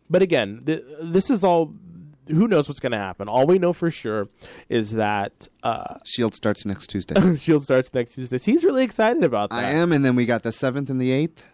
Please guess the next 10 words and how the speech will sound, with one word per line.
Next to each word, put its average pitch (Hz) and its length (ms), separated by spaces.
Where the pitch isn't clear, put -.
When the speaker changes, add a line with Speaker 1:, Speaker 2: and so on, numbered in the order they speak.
Speaker 1:
Yes, 131 760
yes, 117 420
Speaker 2:
Arrow, 131 540
Speaker 1:
yes. - 160
Speaker 2:
Flash. 120 600
Speaker 1:
Arrow 165 240
has 147 240
been 123 240
amazing. 107 640
See, 147 280